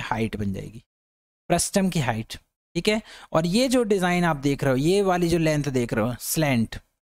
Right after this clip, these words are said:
ये क्या कहलाती है, एल, इसको बोलते हैं स्लैंट हाइट। क्या बोलते हैं, स्लैंट हाइट, ठीक है। और इसको बोलते हैं हाइट, एच ई आई जी एच टी, ये हाइट। तो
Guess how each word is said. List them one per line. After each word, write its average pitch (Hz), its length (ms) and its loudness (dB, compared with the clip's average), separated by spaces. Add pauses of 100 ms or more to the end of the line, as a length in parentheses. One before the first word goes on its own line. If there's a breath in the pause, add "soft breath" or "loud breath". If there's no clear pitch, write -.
(180)
ये 160 60 -4
क्या 175 140 0
कहलाती 147 460 -2
है, 110 160 -4
एल, 101 120 -4 (560)
इसको 185 160 0
बोलते 156 280 0
हैं 175 80 2
स्लैंट 135 480 0
हाइट। 107 340 -6
क्या - 920 -10
बोलते 156 260 0
हैं, 190 160 0 (520 soft breath)
स्लैंट 151 680 0
हाइट, 113 480 -2 (880)
ठीक 160 140 -4
है। 208 140 0 (280 loud breath)
और 185 120 4
इसको 226 240 2
बोलते 170 300 0
हैं 175 60 0
हाइट, 104 360 -2 (560)
एच 135 260 -4
ई 127 100 0
आई 120 180 2
जी 117 240 -4
एच - 260 -8
टी, - 100 -20 (160)
ये 135 80 0
हाइट। 98 360 -8 (1300)
तो 240 380 0